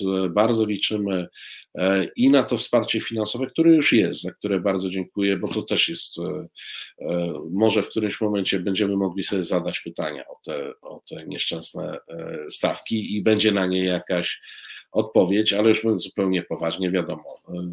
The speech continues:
realizacja, software, e, no i pewnie dosyć szybko jakaś, e, promocja w mediach społecznościowych, to, to są wszystko, e, e, wszystko koszta.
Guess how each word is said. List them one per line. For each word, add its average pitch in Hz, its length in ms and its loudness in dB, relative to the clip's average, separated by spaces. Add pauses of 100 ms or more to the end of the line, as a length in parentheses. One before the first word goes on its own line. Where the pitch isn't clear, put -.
(240)
realizacja, 82 960 0 (240)
software, 82 680 -6 (520)
e, 87 760 -2 (220)
no 107 140 4
i 113 100 6
pewnie 104 340 0
dosyć 92 360 -4
szybko 92 280 -4
jakaś, 85 540 -2
e, 85 280 -2 (100)
promocja 87 520 -4
w 85 40 -10
mediach 87 340 -6
społecznościowych, 98 840 -6
to, 127 80 -6 (160)
to 139 60 -8
są 143 200 0
wszystko, 135 720 -4 (540)
e, - 80 -4
e, 117 1400 0
wszystko - 460 -4
koszta. 87 640 0